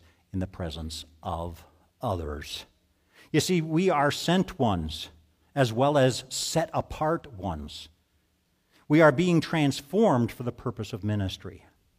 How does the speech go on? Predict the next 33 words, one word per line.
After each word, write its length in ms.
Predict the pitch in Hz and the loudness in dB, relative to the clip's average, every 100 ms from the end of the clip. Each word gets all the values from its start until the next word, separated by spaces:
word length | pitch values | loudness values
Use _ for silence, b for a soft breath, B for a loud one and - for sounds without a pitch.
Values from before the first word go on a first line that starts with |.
| _ B B | _ B B
And 160 | 143 127 | 2 2
his 300 | - 269 254 | 4 4 4
sanctification 1120 | - 180 160 - 143 - 160 180 - 87 69 - _ b b b b _ _ | 2 2 0 -2 -8 -2 0 0 -2 -6 -8 -18 _ b b b b _ _
is 300 | 196 185 156 - - | 10 12 10 0 -2
our 420 | 208 277 294 175 | 8 10 12 8
sanctification, 960 | - 127 117 - 135 - 131 127 151 | 6 0 0 -4 -4 0 0 0 -2
and 160 | 156 127 | 0 -2
it's 180 | 127 117 | -2 -2
rooted 360 | 113 147 131 | 2 2 2
in 80 | 120 | 0
the 80 | 113 | 0
cross. 520 | - 95 87 - - - _ _ _ _ _ _ _ _ _ _ _ | -4 -10 -10 -14 -16 -18 _ _ _ _ _ _ _ _ _ _ _
The 80 | - | -8
power 340 | - 92 95 | -6 -4 -6
of 100 | 98 | -6
the 60 | 117 | -10
cross, 600 | - 185 123 78 - - _ | -6 -8 -8 -14 -16 -18 _
which 240 | 95 - | -18 -18
we'll 80 | 104 | -18
celebrate 640 | - 139 117 85 80 80 | -8 -6 -6 -6 -10 -12
in 140 | 80 87 | -18 -16
just 300 | 98 98 - | -14 -14 -16
a 20 | |
few 220 | - 123 | -10 -6
minutes 500 | 117 107 90 - - _ _ _ _ _ | -6 -6 -12 -18 -20 _ _ _ _ _
through 140 | - 101 | -12 -10
the 80 | |
bread 500 | 90 98 113 113 85 - _ _ _ | -8 -6 -6 -8 -16 -20 _ _ _
and 100 | 104 | -6
the 60 | 101 | -4
cup. 320 | 156 - - _ | -6 -12 -18 _
His 220 | 269 294 | 2 4
sanctification 960 | 269 262 220 190 - 190 190 226 226 | 4 2 0 -6 0 0 0 0 0